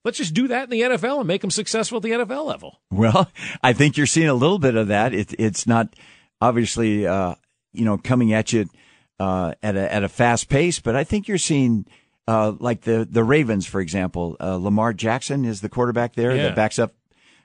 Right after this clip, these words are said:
Speaker 2: uh, their starter, and consequently you see them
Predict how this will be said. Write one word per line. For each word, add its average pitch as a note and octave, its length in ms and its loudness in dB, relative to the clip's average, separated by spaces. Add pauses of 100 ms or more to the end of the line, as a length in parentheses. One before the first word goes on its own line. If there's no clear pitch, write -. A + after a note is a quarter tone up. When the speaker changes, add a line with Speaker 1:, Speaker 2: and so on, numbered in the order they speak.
(140)
Speaker 2:
uh, G2+ 420 2
their G2+ 160 -2
starter, B2+ 580 0
and A2 240 2
consequently A#2+ 520 -2
you A2+ 140 2
see C3 400 0
them B2 360 2